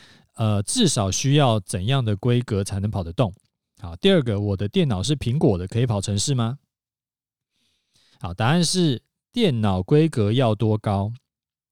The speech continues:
呃，一般的文书机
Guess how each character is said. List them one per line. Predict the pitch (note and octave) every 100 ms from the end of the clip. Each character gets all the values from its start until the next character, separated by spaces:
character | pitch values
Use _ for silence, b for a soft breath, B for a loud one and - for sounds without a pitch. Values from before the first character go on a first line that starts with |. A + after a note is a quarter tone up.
| _ _ _ _ _ _ _ _ -
呃， | G#2+ G2 F2 G#2 _ _ _ _ _ -
一 | G3+
般 | - F3 E3 F3
的 | - A2 F2+
文 | G#2 A2 C3+
书 | - D3 D3
机 | D3+ C#3 B2+ C3+